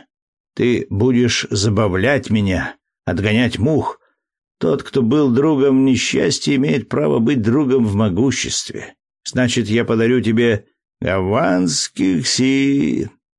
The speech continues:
Ладно, проспи своё золото, миллионер. Проспи свои статьи. Покойной ночи. Пожелай же покойной ночи Навуходоносору. Любовь,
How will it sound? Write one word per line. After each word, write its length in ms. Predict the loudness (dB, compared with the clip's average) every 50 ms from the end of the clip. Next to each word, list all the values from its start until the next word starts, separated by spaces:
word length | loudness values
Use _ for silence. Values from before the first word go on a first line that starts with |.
| _ _ -4
Ладно, 560 | -2 0 0 2 2 2 2 2 0 0 -2
проспи 460 | -2 -2 -2 -2 -4 -2 -2 -2 -2
своё 260 | 0 0 2 2 2
золото, 460 | 2 2 2 2 2 0 0 -2 -2
миллионер. 580 | -2 0 0 0 0 0 0 -2 -2 -4 -6 _ _ _ _ _ _ _ _ _ _ _ _ _ _ _ _ _
Проспи 680 | -8 -6 -4 -4 -4 -4 -6 -6 -4 -2 0 2 2 0
свои 500 | 0 0 0 0 0 2 2 2 2 0
статьи. 720 | 0 0 0 0 -2 0 0 0 2 2 2 2 2 2 0 -2 -4 -8 -10 -8
Покойной 560 | -8 -8 -6 -2 -2 0 0 0 0 0 0
ночи. 540 | 0 0 0 0 -2 -4 -6 -8 -8 -12 -14 _ _ _ _ _ _ _ _ _ _ _
Пожелай 600 | -4 -2 0 2 2 2 2 2 2 2 2 2
же 480 | 2 2 2 2 4 2 2 2 0 -2 -6 -16 _ _ _ _
покойной 500 | -8 -6 -4 -2 -2 0 2 2 2 2
ночи 640 | 2 2 2 2 0 0 0 0 0 0 -2 -4 _ _ _ _ _ -4
Навуходоносору. 1200 | 0 0 2 2 2 2 2 2 2 2 2 2 2 2 0 0 0 -2 -4 -4 -6 -10 -14 -16 _ _ _ _ _ _ _ _ _ _ _ _ _ _ -12
Любовь, 800 | -8 -6 -4 -2 0 2 2 2 0 0 -2 -6 -12 -16 -18